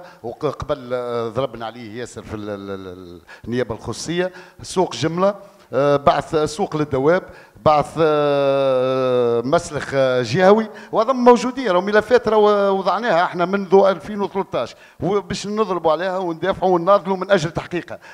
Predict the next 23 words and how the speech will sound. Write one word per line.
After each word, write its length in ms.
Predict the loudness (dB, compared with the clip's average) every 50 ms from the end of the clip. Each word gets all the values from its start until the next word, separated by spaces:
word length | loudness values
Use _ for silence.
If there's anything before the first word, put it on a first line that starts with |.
| -2 0
أما 180 | 2 2 4 2
يبقى 280 | 2 0 0 0 -2
بشرط 440 | -2 -2 -4 -4 -4 -4 -4 -4 -2
واحد، 300 | -2 -4 -4 -4 -10 -18 _ _ -20 -20 _ -6
كون 220 | -4 -4 -2 -2 0
نوفروا 360 | 0 0 0 0 0 0 0
المكان. 360 | 0 -2 -6 -6 -6 -10 -10 -10 _ _ _ -20 -20 _ _ _ _ _ _ _ _ -6
نوفروا 360 | -2 -2 -2 0 0 0 0 0
المكان، 440 | -2 -4 -8 -6 -6 -6 -4 -2
نرجعوا 360 | 0 0 0 0 0 -2 -4 -4
للمشكل 480 | -4 -4 0 0 0 0 0 -4 -6
العقاري، 480 | -4 -2 -2 -2 2 4 4 4 2 2 -8 -18 _ -10
تبربة 280 | -4 -2 -2 0 0
تعاني 340 | 0 2 2 2 2 2 0
من 80 | -2 -4
المشكل 340 | -2 -2 -2 -4 -2 -2 0
العقاري. 440 | 0 0 0 2 2 2 2 0 -4 -18 _ _ _ _ _ _ _ _ _ _ _ _
تبربة، 420 | 0 6 6 6 8 8 6 4 2
بلدية 440 | 2 -2 0 0 2 2 2 0 -2
تبربة 500 | -4 0 4 4 4 6 4 2 0 -2 -6 -14 _ _ _ _ -8
عندها 240 | -6 -4 -2 -2 -2
مشكل 340 | -2 -4 -4 -4 -6 -4
عقاري، 380 | -4 -4 -4 -4 -6 -6 -8 -8